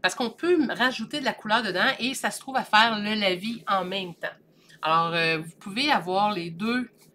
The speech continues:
les deux façons qui vont très bien faire la job.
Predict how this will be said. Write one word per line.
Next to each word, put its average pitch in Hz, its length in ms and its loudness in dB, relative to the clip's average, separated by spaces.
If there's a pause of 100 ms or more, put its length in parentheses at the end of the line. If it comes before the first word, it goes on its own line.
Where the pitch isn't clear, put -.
(800)
les 196 200 -8
deux 226 180 -4
façons 202 580 -2 (380)
qui - 100 -14
vont 175 240 -4 (140)
très 233 260 -2
bien 196 180 -6 (100)
faire 196 260 -4
la 165 160 -6
job. 165 340 -10